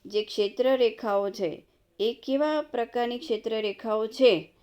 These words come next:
એની આકૃતિ એ આ લોખંડનો ભૂકો એ ક્ષેત્ર રેખાઓની ઉપર જ્યારે ગોઠવાય છે, ત્યારે આપણે તેને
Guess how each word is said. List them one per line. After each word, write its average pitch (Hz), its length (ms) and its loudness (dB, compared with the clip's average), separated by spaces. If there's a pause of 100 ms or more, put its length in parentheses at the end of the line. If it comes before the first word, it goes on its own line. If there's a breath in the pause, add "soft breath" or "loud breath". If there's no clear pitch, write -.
(440)
એની 254 220 0
આકૃતિ 214 640 -2 (320 soft breath)
એ 240 100 4
આ 220 100 4
લોખંડનો 233 460 -2
ભૂકો 214 500 -4
એ 226 100 0
ક્ષેત્ર 220 440 -4
રેખાઓની 226 500 -4
ઉપર 226 220 -4
જ્યારે 220 280 -2
ગોઠવાય 208 440 -4
છે, 208 200 -4
ત્યારે 190 480 -4 (420 soft breath)
આપણે 208 300 -4
તેને 190 340 -2